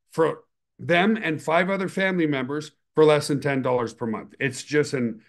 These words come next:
absolute ma-, uh, no-brainer. So, like I said, I got started in nineteen ninety-seven, guys, uh, in Gatineau, Quebec, Canada. Uh,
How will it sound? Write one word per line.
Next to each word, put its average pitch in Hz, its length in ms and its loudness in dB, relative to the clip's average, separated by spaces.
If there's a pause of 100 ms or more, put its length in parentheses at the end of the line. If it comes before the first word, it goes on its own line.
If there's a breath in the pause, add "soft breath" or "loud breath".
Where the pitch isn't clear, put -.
(200 loud breath)
absolute 180 720 0
ma-, 156 440 0
uh, 139 80 -2
no-brainer. 127 560 -4
So, 147 360 2 (520 soft breath)
like 175 180 2
I 180 80 4
said, 208 220 4
I 202 80 2
got 180 180 2
started 190 420 0
in 165 140 -2
nineteen 180 460 0
ninety-seven, 175 680 -2
guys, 190 460 -2
uh, 139 260 -2
in 127 200 -4
Gatineau, 170 440 0
Quebec, 160 420 -2
Canada. 165 520 0 (500 loud breath)
Uh, 143 260 2